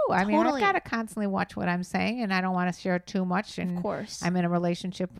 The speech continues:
Speaker 1: for the last twelve years with someone, and I, there's, you know, boundaries that we have to keep.
Speaker 2: Yeah.
Speaker 1: So it's a, it's a tough thing. I think all people that are in front of an audience have to decide on that.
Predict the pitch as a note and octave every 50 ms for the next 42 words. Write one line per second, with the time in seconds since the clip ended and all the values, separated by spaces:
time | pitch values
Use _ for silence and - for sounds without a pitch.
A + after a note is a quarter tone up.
0 | - - - F3+ F3 F3 F3 F3 F3+ D#3+ E3 - - - F3 E3+ F3 E3+ F3 F3
1 | F3 F3+ F3+ F#3 F3+ - F#3+ F3+ G3+ G3 G3 F3+ E3+ E3+ E3+ F3 F3 F3+ F3+ F3
2 | F3 - - G3 G#3 F#3 E3+ E3+ E3 - E3 F3 F#3 G3 G3+ F#3 - F#3 E3+ E3+
3 | F3 F3 E3+ - - F3+ - - F3+ F3+ A3+ - - - _ C4 C4+ D#4 E4 C4+
4 | - - _ - - - A3+ A3+ A3 G#3 G#3+ - - A3 - - A#3+ - - A#3+
5 | - - F#4+ - - D4+ C#4+ - - - B3 B3 A#3 A3+ - - C#4 G#3+ G#3+ G#3
6 | G#3+ A3 A3+ G#3+ A3 G3 - - - - A3+ G#3 - G3 F#3 F3+ F3 F3 F3 E3+
7 | E3+ - F3+ F3 F3 F3 F3 E3 E3 E3+ E3 E3+ E3+ E3 E3 E3 E3 - D3 D3
8 | - - - D#3 D#3+ - - - - - D#3+ - - C#3+ C3+ C#3 - - - -
9 | - G#1 - -